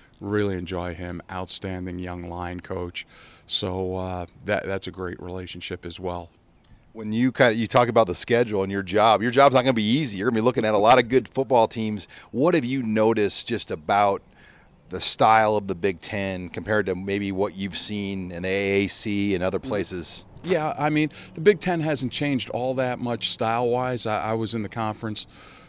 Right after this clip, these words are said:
Speaker 1: for fourteen years at, at Iowa and Northwestern. Uh, there's a lot of still similarities. It's still a big physical league.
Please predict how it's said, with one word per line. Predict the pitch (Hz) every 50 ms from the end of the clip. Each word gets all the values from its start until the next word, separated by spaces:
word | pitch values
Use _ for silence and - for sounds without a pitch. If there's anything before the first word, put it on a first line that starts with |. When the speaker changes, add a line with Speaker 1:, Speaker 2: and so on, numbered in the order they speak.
| -
Speaker 1:
for | - - -
fourteen | 104 - - 113 113 113 - - 120 110 107 107
years | 104 104 104 107 113 110 107 95
at, | 101 90 92 98 -
at | - 92 90 90
Iowa | 87 92 101 101 101 104 104 101 107 110 104
and | 104 95 92 92
Northwestern. | 92 92 95 95 90 - - 107 104 104 - - - 113 110 107 - - - - - - - - -
Uh, | - 104 101 101 95
there's | 107 110 101 95
a | 104
lot | 98 101 101 104 107 107
of | 101
still | - - - - 120 113 110 110
similarities. | 101 - - - - 110 104 101 95 98 101 101 104 104 107 107 107 101 92
It's | 87 -
still | - - - 120 110 101
a | 98
big | 90 92 - 120 113 110 110 101
physical | - - - - - 120 107 104 104 101 - 120 110 101 98
league. | 101 104 107 110 110 110 110 110 104